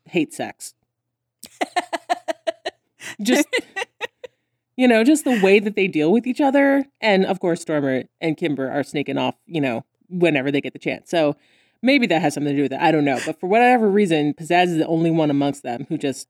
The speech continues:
Speaker 1: completely loses it. And so
Speaker 2: Okay,
Speaker 1: she's,
Speaker 2: yeah.
Speaker 1: she's shoving poor Stormer.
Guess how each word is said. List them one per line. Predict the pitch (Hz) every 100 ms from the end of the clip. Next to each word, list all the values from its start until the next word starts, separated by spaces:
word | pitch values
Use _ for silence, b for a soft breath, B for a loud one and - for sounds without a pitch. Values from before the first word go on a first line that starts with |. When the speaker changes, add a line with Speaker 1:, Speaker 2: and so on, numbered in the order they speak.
| _
Speaker 1:
completely | 156 156 135 131
loses | 127 143 135 110
it. | 117 -
And | 165 156
so | 165 151
Speaker 2:
Okay, | 233 190
Speaker 1:
she's, | 151 -
Speaker 2:
yeah. | 190 175
Speaker 1:
she's | 202
shoving | - - 247 247 247 247 233 _ _ _ _ _ -
poor | 254
Stormer. | 240 - 233 226 220 214 208 214